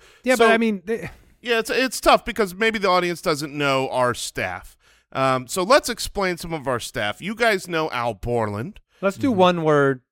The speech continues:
Speaker 1: for each person.
Speaker 2: Oh, that's a
Speaker 1: You wanna
Speaker 2: great
Speaker 1: do that?
Speaker 2: idea. That's a great
Speaker 1: So,
Speaker 2: idea.
Speaker 1: we'll, we'll say their job, but then describe them in one word. So let's
Speaker 2: Okay.
Speaker 1: start with Al Borland.
Speaker 3: Okay.
Speaker 1: He produces the Spitballer Show.
Speaker 3: Yes.
Speaker 1: He co-produces the, the Footballer Show. Does other stuff around here.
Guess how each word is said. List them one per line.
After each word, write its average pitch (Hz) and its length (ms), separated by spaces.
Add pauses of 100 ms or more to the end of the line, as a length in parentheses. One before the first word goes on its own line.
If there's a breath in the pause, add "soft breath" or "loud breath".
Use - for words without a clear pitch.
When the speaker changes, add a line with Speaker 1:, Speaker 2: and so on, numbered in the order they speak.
Speaker 1:
for 143 160
each 113 200
person. 98 260
Speaker 2:
Oh, 320 240
that's 349 240
a 359 100
Speaker 1:
You 165 60
wanna 170 160
Speaker 2:
great 156 80
Speaker 1:
do - 40
that? 170 100
Speaker 2:
idea. 120 640
That's 175 200
a 196 40
great 196 160
Speaker 1:
So, 170 240
Speaker 2:
idea. - 260
Speaker 1:
we'll, 190 220
we'll 185 120
say 202 180
their 180 120
job, 156 260
but 139 100
then 147 120
describe 139 400
them 127 140
in 117 160
one 113 160
word. 101 220
So 165 80
let's 220 160
Speaker 2:
Okay. 143 60
Speaker 1:
start 202 200
with 165 100
Al 135 160
Borland. 120 420
Speaker 3:
Okay. 101 220 (240)
Speaker 1:
He 147 120
produces 165 760 (180)
the 160 80
Spitballer 131 520
Show. 127 320
Speaker 3:
Yes. 139 80 (100)
Speaker 1:
He 135 200
co-produces 151 800
the, 147 100 (200)
the 151 160
Footballer 127 480
Show. 127 400 (600)
Does 170 220
other 175 200
stuff 151 320
around 131 280
here. 131 420